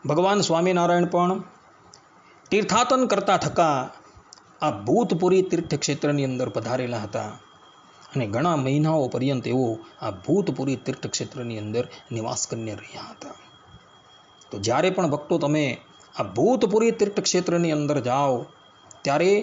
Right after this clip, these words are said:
આ અનંત સરોવરની અંદર સ્નાન કરજો, કેશવ ભગવાનના દર્શન કરજો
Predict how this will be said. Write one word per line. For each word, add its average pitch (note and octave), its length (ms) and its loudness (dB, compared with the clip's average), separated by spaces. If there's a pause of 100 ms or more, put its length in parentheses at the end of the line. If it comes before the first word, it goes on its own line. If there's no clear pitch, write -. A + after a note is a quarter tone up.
(360)
આ E3+ 120 2 (120)
અનંત A#3+ 340 2
સરોવરની G3 640 4
અંદર F3+ 260 2
સ્નાન D3 400 0
કરજો, A#2 340 -4 (1300)
કેશવ F3 300 4
ભગવાનના E3 460 4
દર્શન C#3+ 420 2
કરજો B2+ 420 0